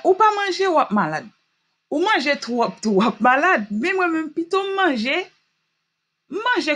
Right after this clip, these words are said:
kòm si m pa manje pil grès. Paske se pil grès, pil sik, pil sèl ki pwoblèm nan.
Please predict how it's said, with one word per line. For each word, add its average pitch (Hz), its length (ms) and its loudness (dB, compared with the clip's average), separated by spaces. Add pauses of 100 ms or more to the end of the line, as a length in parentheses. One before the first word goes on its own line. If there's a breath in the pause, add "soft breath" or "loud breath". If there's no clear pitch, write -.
kòm 285 180 0
si 262 220 -4
m 254 120 0
pa 254 140 2
manje 233 320 -2
pil 226 300 -2
grès. 226 640 -2 (180)
Paske 359 240 -2
se 427 160 -6
pil 339 320 4
grès, 240 300 0 (160)
pil 254 180 -6
sik, 262 400 -8 (160)
pil 247 240 -4
sèl 302 560 2
ki 226 100 -2
pwoblèm 226 460 2
nan. 285 240 0